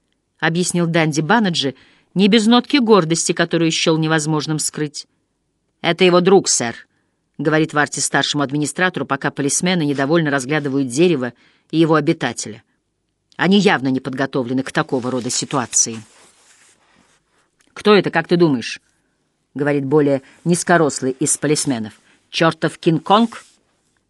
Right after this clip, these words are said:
«Скорее Микки Маус». Его товарищ осторожно смотрит на Данди. «Он агрессивен, сэр?» «Нет, он пострадал на войне. Герой. Контузия».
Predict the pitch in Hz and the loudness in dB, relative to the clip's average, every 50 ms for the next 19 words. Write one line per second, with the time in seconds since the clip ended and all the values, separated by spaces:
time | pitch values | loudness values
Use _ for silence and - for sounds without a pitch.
0 | _ _ - - - - 254 233 233 285 330 311 262 247 240 233 - 190 170 147 | _ _ -10 -10 -4 0 2 2 4 4 4 4 6 4 4 4 2 0 0 0
1 | 117 110 101 - - - - - _ _ _ _ _ _ _ _ _ _ _ _ | -2 -4 -6 -10 -12 -14 -14 -16 _ _ _ _ _ _ _ _ _ _ _ _
2 | _ _ _ _ _ _ _ _ - 185 185 190 185 196 185 185 170 170 - 185 | _ _ _ _ _ _ _ _ -6 -2 -2 0 0 2 2 2 2 0 -2 -4
3 | - - 180 170 175 165 151 170 160 - 175 160 147 - 147 - 165 147 139 139 | -4 -2 0 0 0 0 -2 -2 -4 -2 -4 -4 -4 -6 -8 -4 -4 -4 -2 -2
4 | 123 113 110 101 113 - _ - 135 135 139 131 131 135 - - - 208 214 170 | -6 -6 -8 -10 -14 -18 _ -8 -6 -4 -4 -2 -4 -4 -4 -4 -4 -4 -4 -2
5 | - - - 110 107 - _ _ _ _ _ _ _ _ _ _ _ _ _ _ | -4 -6 -8 -10 -12 -14 _ _ _ _ _ _ _ _ _ _ _ _ _ _
6 | _ - - 208 214 202 180 147 - 131 123 117 135 120 - - 143 147 143 135 | _ -8 -6 -4 -2 -2 -2 -2 -2 -4 -6 -6 -6 -10 -6 -4 -4 -2 -2 -2
7 | 131 131 123 123 120 117 113 113 107 104 - _ _ _ _ _ _ _ _ - | -2 -2 -2 -2 -4 -4 -6 -6 -8 -10 -14 _ _ _ _ _ _ _ _ -10
8 | - 214 233 175 151 143 120 101 - _ _ _ _ _ _ _ _ _ _ _ | -4 -2 -2 -2 -2 -2 -4 -6 -10 _ _ _ _ _ _ _ _ _ _ _
9 | - 233 233 226 233 262 247 202 127 104 101 | -4 -4 -4 -2 -2 -4 -4 -4 -4 -8 -12